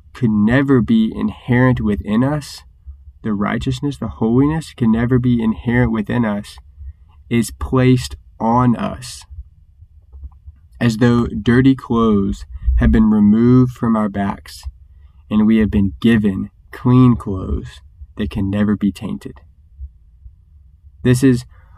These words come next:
also why the theological term substitutionary atonement is used to describe what Christ did for us on the cross. Substitute because we couldn't do it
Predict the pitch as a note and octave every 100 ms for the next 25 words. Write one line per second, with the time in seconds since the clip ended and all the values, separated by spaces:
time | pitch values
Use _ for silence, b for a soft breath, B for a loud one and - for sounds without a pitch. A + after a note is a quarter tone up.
0 | - A#2 A#2 B2 A#2 A2 A2+ A2 G#2 A#2+
1 | A#2 A2+ A2 G#2 A2 G#2+ A#2 A2+ A2+ A2
2 | G2+ b b - - - B2+ B2 B2 A#2+
3 | A#2+ A#2 A#2 A2+ A2+ A2 G#2+ - A2 A2+
4 | G#2 G2 - - - A2+ G2+ G#2 G#2+ G#2+
5 | - A2 F#2+ - A2 G#2 G#2 G#2 G#2 -
6 | - G#2 G#2 - - G#2 G#2 - G2+ G2
7 | - G2 G2 - G#2 G#2 - - - -
8 | - _ - - - - B2+ A#2+ - C3
9 | B2+ C#3 C#3 - - - A2 G#2+ G2+ -
10 | G#2+ B2 C3 G#2+ G2+ - F#2 F#2